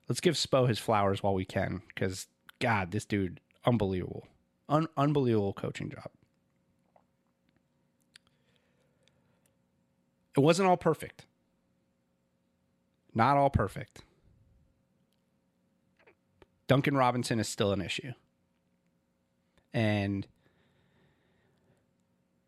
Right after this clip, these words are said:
actually, Jimmy Butler, after the game, he talked about it, and, and he, and you gotta love a leader who,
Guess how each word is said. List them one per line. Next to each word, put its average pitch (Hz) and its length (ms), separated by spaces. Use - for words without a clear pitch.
actually, 139 240
Jimmy 151 220
Butler, 139 300
after 127 240
the 117 80
game, 113 460
he - 160
talked 113 300
about 107 260
it, 107 100
and, 104 220
and 120 120
he, 139 280
and 117 240
you 120 120
gotta 135 180
love 117 200
a 110 60
leader 104 380
who, 95 300